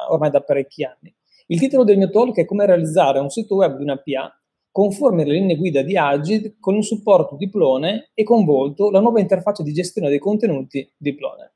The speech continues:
Siamo a World Plone Day, è una giornata, una ventiquattro ore che si tiene, eh, di talk,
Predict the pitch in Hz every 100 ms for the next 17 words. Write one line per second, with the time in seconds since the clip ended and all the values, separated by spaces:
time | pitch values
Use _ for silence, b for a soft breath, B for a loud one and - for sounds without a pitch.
0 | _ _ _ _ _ _ - - 170 160
1 | 170 175 180 180 240 254 247 185 160 151
2 | 147 156 165 170 160 147 156 151 175 175
3 | 247 180 139 135 _ - 139 139 143 -
4 | 180 165 151 139 80 - - - - 143
5 | 135 - 143 - 202 143